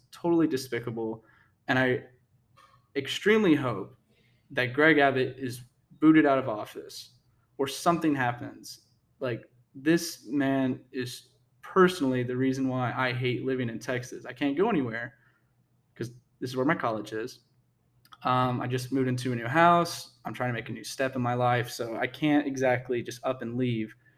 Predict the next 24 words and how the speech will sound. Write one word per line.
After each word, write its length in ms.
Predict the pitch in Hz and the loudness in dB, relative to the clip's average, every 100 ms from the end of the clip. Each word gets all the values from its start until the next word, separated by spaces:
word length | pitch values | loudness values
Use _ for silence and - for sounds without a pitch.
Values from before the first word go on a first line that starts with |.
| _ _ _ _ | _ _ _ _
in 100 | 139 | 0
a 60 | 123 | 0
transition, 720 | 131 127 123 120 120 - - _ - | 0 0 2 0 -2 -10 -16 _ -12
especially 500 | - - 208 190 147 | -6 4 4 6 4
during 220 | 135 127 | 4 0
a 40 | |
pandemic 540 | 123 120 110 110 - - | -2 -4 -4 -8 -10 -12
still. 320 | - 120 123 | -10 -8 -6
And 100 | 127 | -4
we'll 100 | 131 | -2
get 180 | 120 123 | -4 -6
to 100 | 110 | -6
that 320 | 110 110 - _ _ _ - | -2 -2 -6 _ _ _ -6
in 80 | |
a 40 | 110 | -4
bit. 300 | 120 117 - | -2 -4 -2
But 160 | 120 - | -6 -4
I 120 | 120 | 0
just 280 | 139 160 156 | 4 4 4
wanna 160 | 147 | 0
say 440 | 127 117 110 110 - _ _ _ _ | 0 -2 -4 -4 -10 _ _ _ _
that 200 | 123 123 | -4 2
this 180 | 165 170 | 2 2
bill 600 | - - 120 110 - - | -2 -2 -2 -2 -6 -12